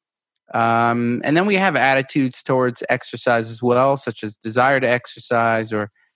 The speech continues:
exercise frequency. But that's less, uh, you know, that, that's less, you know, obviously people have, who are high level,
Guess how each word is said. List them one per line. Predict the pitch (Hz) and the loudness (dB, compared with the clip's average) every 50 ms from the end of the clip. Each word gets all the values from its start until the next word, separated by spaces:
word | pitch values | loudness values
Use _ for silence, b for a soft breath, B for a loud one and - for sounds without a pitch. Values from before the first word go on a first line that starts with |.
| _ _ | _ _
exercise | 117 123 - - - 120 - 120 110 - | -8 -8 -6 -10 -8 0 0 0 0 0
frequency. | - - 165 175 165 - 170 147 139 - 147 139 131 b b b b b b _ | 0 0 0 0 2 0 0 0 0 0 0 0 0 b b b b b b _
But | 190 180 | 0 2
that's | 226 226 208 - - - | 2 2 2 0 -2 2
less, | 165 156 147 139 135 - - - | 4 4 4 4 0 -2 0 2
uh, | 135 123 120 117 117 113 113 110 - - | 2 4 4 4 2 2 2 0 -2 -2
you | - 135 | -2 0
know, | 123 117 113 | 2 2 2
that, | 113 123 - - 120 | 2 0 0 0 -2
that's | 123 120 - - - - - _ _ _ _ _ _ | -4 -4 -4 -10 -14 -14 -16 _ _ _ _ _ _
less, | 127 127 123 123 - - - - - _ _ _ _ _ _ _ _ _ _ _ _ | 2 2 2 0 -2 -10 -12 -16 -18 _ _ _ _ _ _ _ _ _ _ _ _
you | 143 127 | -4 -2
know, | - - | 0 2
obviously | 127 131 131 139 - - 127 113 | 2 2 2 -2 -2 -4 -6 -4
people | - 131 123 - - 117 110 | -4 -6 -6 -4 -6 -6 -6
have, | - - 120 113 107 107 107 107 - _ _ _ _ _ _ _ _ _ _ | -4 -2 -2 -2 -2 -4 -6 -10 -14 _ _ _ _ _ _ _ _ _ _
who | 127 120 | -2 0
are | 113 113 113 113 110 | 2 2 2 2 0
high | 110 - 131 123 117 | 0 2 2 2 4
level, | 117 120 117 113 120 117 113 110 110 110 - | 4 2 2 2 2 0 0 0 0 -4 -8